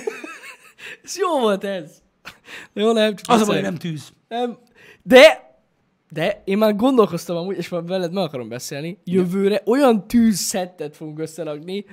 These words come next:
Speaker 1: hogy csak úgy lángolni fogtok benne, basz. Komolyan mondom, lángolni fogtok a, a setbe. Jövőre lesz új merch, biztos vagyok benne.
Speaker 2: Igen, kellenek minden sátán, kellenek.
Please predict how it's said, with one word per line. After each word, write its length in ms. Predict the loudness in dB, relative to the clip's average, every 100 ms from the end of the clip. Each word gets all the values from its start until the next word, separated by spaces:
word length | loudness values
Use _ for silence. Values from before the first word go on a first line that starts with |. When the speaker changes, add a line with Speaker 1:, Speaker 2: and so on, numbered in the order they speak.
| -2
Speaker 1:
hogy 220 | -2 -2 _ -14
csak 180 | -2
úgy 280 | 2 4 4
lángolni 560 | 6 6 4 -4 -6 -6
fogtok 420 | -10 -10 -10 -6
benne, 280 | -4 -2 -2
basz. 360 | -2 -4 -8 -20 -10 -2 4 4
Komolyan 420 | 2 0 2 2 2
mondom, 480 | 0 0 -4 -6 -12 -20 -20 -12
lángolni 640 | -4 -2 -2 -2 -2 -2
fogtok 320 | -4 -6 -4
a, 100 | -6 -4
a 80 | -4
setbe. 600 | -2 -2 -4 -10 -12 -8 -6 -6 2
Jövőre 340 | 2 4 2
lesz 280 | 4 2 0
új 120 | -4
merch, 400 | -2 -2 -4 -8
biztos 340 | -10 -8 -10 -10
vagyok 220 | -8 -8
benne. 240 | -10 -8 -6
Speaker 2:
Igen, 300 | -4 -4 -4
kellenek 520 | -2 -4 -4 -10 -12
minden 240 | -12 -12
sátán, 440 | -14 -18 -18 -20 -20
kellenek. 440 | -20 -20 -20 _